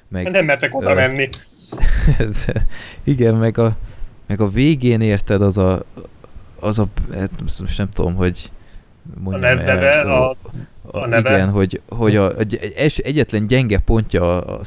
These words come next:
Speaker 1: főszörnynek, és utána gyakorlatilag elmondja előtte, mondom, mi van, hát mi,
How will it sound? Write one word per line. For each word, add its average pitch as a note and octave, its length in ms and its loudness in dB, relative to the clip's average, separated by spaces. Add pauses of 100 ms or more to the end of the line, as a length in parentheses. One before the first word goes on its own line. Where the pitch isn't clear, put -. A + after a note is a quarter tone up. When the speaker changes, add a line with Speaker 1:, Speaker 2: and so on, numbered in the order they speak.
Speaker 1:
főszörnynek, G2+ 720 2
és - 140 -4
utána F#2+ 320 0
gyakorlatilag F#2 680 0
elmondja F2+ 540 0
előtte, E2+ 400 0
mondom, G2 280 0
mi G3 220 2
van, A2 320 0
hát G#2+ 160 2 (640)
mi, C#3 200 2